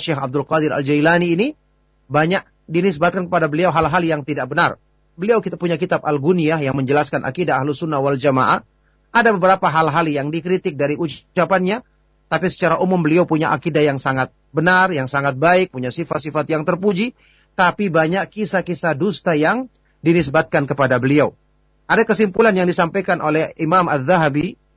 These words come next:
rahimahullah taala ketika menyebutkan biografi Syekh Abdul Qadir Al-Jailani ini dalam kitab Syiarul A'lami Nubala.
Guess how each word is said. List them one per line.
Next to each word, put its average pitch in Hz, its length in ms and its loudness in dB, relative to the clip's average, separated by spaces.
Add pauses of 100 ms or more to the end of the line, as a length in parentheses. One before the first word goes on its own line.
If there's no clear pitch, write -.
(320)
rahimahullah 165 640 0
taala 160 320 0
ketika 156 320 -6
menyebutkan 147 600 -4
biografi 156 760 -2 (560)
Syekh - 300 0
Abdul 143 260 -2
Qadir 165 240 0
Al-Jailani 151 640 2
ini 160 60 -4
dalam 135 240 0
kitab 160 260 -4
Syiarul 151 320 0
A'lami 151 400 2
Nubala. 160 460 4